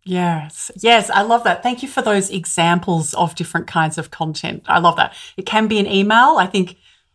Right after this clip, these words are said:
well, I have observed that a lot <laughs> of change managers' minds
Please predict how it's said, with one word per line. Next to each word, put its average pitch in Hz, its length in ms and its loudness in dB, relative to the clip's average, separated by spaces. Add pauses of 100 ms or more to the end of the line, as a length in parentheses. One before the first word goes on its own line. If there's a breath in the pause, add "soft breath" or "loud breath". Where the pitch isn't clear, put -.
(680)
well, 170 260 0
I 175 140 6
have 175 120 0
observed 165 640 -6
that 160 140 -4
a 165 140 -4
lot 208 340 0
<laughs> 294 160 4
of 285 220 2
change 233 420 2
managers' 214 460 -2
minds 202 600 2